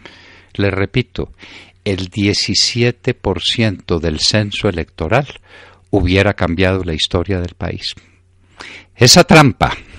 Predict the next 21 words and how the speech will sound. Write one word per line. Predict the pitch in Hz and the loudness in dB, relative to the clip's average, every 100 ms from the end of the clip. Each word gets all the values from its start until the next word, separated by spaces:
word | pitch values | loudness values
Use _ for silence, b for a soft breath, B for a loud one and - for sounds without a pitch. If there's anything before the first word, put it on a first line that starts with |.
| B | B
no | 85 87 | 0 2
la | 87 | 2
tenía | - 87 101 117 117 | 2 2 4 4 2
tendida | - 85 80 98 101 107 | 0 -2 2 4 6 6
el | - | 4
jugador | - 78 80 87 90 | 0 0 0 0 0
de | 98 | -2
póker, | - 85 - 69 - - | 0 -2 -2 -10 -10 -20
Juan | - 78 78 | -6 -6 -4
Manuel | 76 82 92 | -8 -8 -6
Santos, | - 85 67 71 - - B B B B B B _ | -4 -6 -8 -10 -10 -12 B B B B B B _
con | - 90 87 | -2 0 0
sus, | - - 82 - - | -4 -4 -4 -4 0
eh, | 82 82 80 B B B B B B B B - | 0 0 -4 B B B B B B B B -10
ayudantes, | 85 87 95 95 117 107 87 110 101 - - B B B | -6 -4 -2 2 4 2 0 -2 0 -2 -6 B B B
con | - 92 80 | -10 -8 -6
sus, | - 85 - 87 | -6 -4 -4 -4
eh, | 80 - | -4 0
peones | 90 95 110 110 95 | 2 4 2 -2 -6
de | 87 | -6
estribo, | - - 92 82 71 | -6 -4 -4 -4 -6